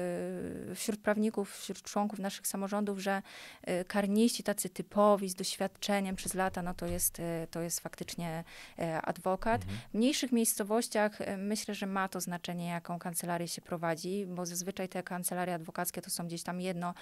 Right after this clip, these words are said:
Speaker 1: e, dwu-, kilkuosobowe kancelarie, dość małe. E, i w małych miasteczkach, gdzie ten stereotyp niestety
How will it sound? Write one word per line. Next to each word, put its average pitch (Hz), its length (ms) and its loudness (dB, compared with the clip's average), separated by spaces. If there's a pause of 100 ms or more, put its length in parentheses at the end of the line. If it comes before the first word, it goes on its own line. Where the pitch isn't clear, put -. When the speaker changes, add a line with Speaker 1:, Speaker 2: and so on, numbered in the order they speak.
(280)
Speaker 1:
e, 175 180 0
dwu-, 180 240 -2
kilkuosobowe 185 720 -2
kancelarie, 180 540 -2
dość 208 300 -4
małe. 175 380 4 (400)
E, 185 200 2
i - 160 -2
w - 40 -12
małych 220 300 4
miasteczkach, 208 400 0
gdzie 190 160 -4
ten 202 140 -2
stereotyp 202 440 0
niestety 196 380 -4